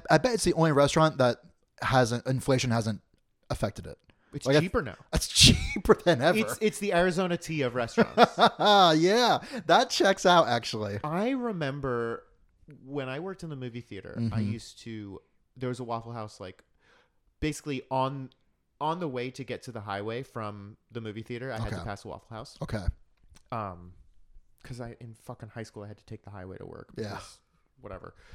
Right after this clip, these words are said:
Speaker 2: But, um, you know, we'd get off at, like, one A M once all the movies were out.
Speaker 1: Perfect
Speaker 2: So
Speaker 1: Waffle
Speaker 2: s-,
Speaker 1: House time.
Speaker 2: uh, we would all go to
Speaker 1: Man.
Speaker 2: Waffle House.
Speaker 1: That's a treat.
Speaker 2: And I would get the one egg breakfast,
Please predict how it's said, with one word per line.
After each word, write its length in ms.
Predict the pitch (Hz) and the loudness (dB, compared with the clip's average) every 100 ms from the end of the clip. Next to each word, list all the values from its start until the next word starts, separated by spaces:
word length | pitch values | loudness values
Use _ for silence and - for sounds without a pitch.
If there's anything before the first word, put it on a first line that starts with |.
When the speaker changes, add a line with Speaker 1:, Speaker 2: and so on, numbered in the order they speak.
| - _ _ | -20 _ _
Speaker 2:
But, 240 | 147 131 | -2 -2
um, 380 | 135 120 104 98 - _ _ _ _ _ _ _ _ _ _ - | -4 -6 -8 -14 -20 _ _ _ _ _ _ _ _ _ _ -18
you 180 | 135 | -10
know, 60 | 135 | -10
we'd 180 | 113 117 | -10 -10
get 160 | 117 | -8
off 240 | 110 117 - | -6 -8 -8
at, 120 | 110 | -12
like, 160 | 104 101 | -12 -16
one 220 | 98 95 | -16 -14
A 180 | 98 90 | -14 -12
M 400 | 95 104 90 110 | -12 -14 -16 -16
once 240 | 107 95 - | -16 -16 -16
all 80 | |
the 100 | 92 | -16
movies 340 | 92 104 110 98 | -14 -12 -12 -14
were 120 | 90 | -14
out. 240 | 85 104 - _ _ _ _ | -12 -14 -18 _ _ _ _
Speaker 1:
Perfect 260 | - 113 120 | -10 -8 -4
Speaker 2:
So 60 | 117 | -2
Speaker 1:
Waffle 160 | 117 | -2
Speaker 2:
s-, 20 | 101 | -6
Speaker 1:
House 80 | |
time. 260 | - 101 98 | -6 -8 -8
Speaker 2:
uh, 60 | 98 - _ - - - - - - - - | -12 -16 _ -14 -12 -12 -14 -16 -20 -20 -20
we 60 | 110 | -14
would 100 | 104 | -10
all 500 | - 104 107 110 117 | -8 -6 -4 -4 -6
go 80 | 120 | -6
to 60 | |
Speaker 1:
Man. 160 | 139 151 | -6 -4
Speaker 2:
Waffle 260 | 123 117 120 | -4 -4 -8
House. 480 | 117 110 113 113 - _ - | -8 -8 -10 -14 -20 _ -12
Speaker 1:
That's 160 | 107 | -10
a 60 | 101 | -10
treat. 340 | - 104 101 - | -10 -10 -12 -12
Speaker 2:
And 140 | 131 131 | -8 -6
I 80 | 127 | -4
would 160 | 127 | -6
get 320 | 131 120 - _ _ _ - | -6 -6 -8 _ _ _ -14
the 140 | 123 | -10
one 380 | 113 107 110 123 | -10 -8 -10 -10
egg 220 | 151 147 | -12 -12
breakfast, 720 | 127 - - - - - - | -14 -14 -18 -20 -20 -20 -20